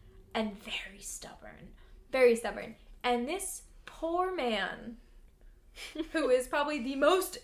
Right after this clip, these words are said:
Speaker 1: emotionally constipated out of all of them, like,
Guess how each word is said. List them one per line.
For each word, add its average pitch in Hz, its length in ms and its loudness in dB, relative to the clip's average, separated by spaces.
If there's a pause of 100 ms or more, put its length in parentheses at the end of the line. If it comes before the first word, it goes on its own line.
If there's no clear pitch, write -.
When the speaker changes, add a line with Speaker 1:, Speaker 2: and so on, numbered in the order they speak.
Speaker 1:
emotionally 240 560 0
constipated 214 680 0
out 202 120 0
of 208 140 -6
all 254 260 6
of 247 80 0
them, 202 280 0
like, 202 260 -4